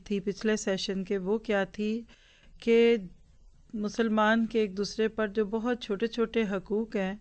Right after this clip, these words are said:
उसमें से एक हक़ क्या है कि जब वो छींके और फिर उस पे अल्हम्दुलिल्लाह कहे, तो मुसलमान दूसरे को जवाब दे। और उसके बाद फिर हमने सीखा था तारीफ़ करना। तारीफ़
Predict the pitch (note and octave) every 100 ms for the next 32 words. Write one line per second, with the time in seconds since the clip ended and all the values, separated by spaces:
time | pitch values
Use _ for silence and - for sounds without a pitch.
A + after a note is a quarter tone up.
0 | - - - - C4 - C4 A#3 A3 G#3+
1 | G#3 G#3 A#3+ A3+ A3+ - G#3+ - G3+ G3+
2 | F#3+ G3 F#3+ G#3 - _ - A#3 A#3+ A#3+
3 | A#3 A#3+ - G#3+ G3+ F#3+ G#3+ G#3+ G#3 -
4 | - - - - A#3 B3 B3 A3+ - A3
5 | G#3+ G#3 A3 A3+ A3 G3+ G3 G3 G#3+ G#3+
6 | G3 G3+ A#3+ - - G#3+ G3+ F#3+ A3 G#3
7 | G3+ G3+ A3 C4 G3 F#3 - F#3+ A3 G#3
8 | F#3 E3+ E3+ E3+ F3 E3+ - - - -
9 | A3+ B3+ - C#4 C4 C4 C4+ B3+ B3 C4
10 | - G#3 - G#3 B3+ B3+ G3+ F#3+ F#3+ G3+
11 | G3+ - F3 E3+ D#3+ D#3+ - - - -
12 | A#3+ B3+ D4